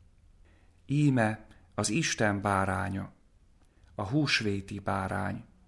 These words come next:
az engesztelő áldozat, a feltámadásban győztes, az egészen engedelmes, mint Izsák, Ábrahám fia és áldozata.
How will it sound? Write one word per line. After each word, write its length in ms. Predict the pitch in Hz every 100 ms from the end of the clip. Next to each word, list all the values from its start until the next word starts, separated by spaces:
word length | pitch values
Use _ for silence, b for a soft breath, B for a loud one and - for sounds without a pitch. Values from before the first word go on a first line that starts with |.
| - b b b
az 140 | 110
engesztelő 760 | 120 143 131 117 - 117 113 113
áldozat, 760 | 113 104 98 95 98 95 - - b b b
a 80 | -
feltámadásban 1200 | - 160 156 147 123 117 110 113 107 - 110 107
győztes, 760 | 110 113 101 - 101 95 - - B B
az 140 | B -
egészen 580 | 165 143 131 120 127 127
engedelmes, 1000 | 143 131 113 104 101 101 104 - - b b b b
mint 220 | 117 107
Izsák, 560 | 143 135 127 117 113 - b b b b
Ábrahám 580 | 131 123 117 101 101 95
fia 500 | - 120 110 107 -
és 220 | - 104
áldozata. 720 | 104 101 95 95 98 95 95